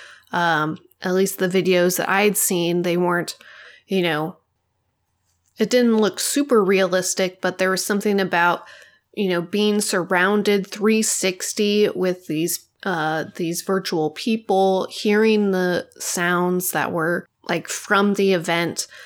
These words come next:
Um, it affected viewers deeply. And, um, that was something that they, you know, the reaction that you just can't get oftentimes with reading, um, a news story or seeing it on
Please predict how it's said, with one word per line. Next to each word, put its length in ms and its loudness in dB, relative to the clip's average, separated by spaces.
Um, 340 -2
it 240 -2
affected 640 0
viewers 560 4
deeply. 680 -4
And, 580 0
um, 580 -2
that 220 0
was 160 2
something 400 0
that 200 -2
they, 340 -2
you 160 0
know, 200 0
the 240 2
reaction 500 2
that 140 0
you 100 0
just 300 -2
can't 400 -6
get 240 -2
oftentimes 760 -4
with 220 -6
reading, 720 2
um, 480 -6
a 100 0
news 300 4
story 600 4
or 280 0
seeing 420 0
it 200 0
on 340 -2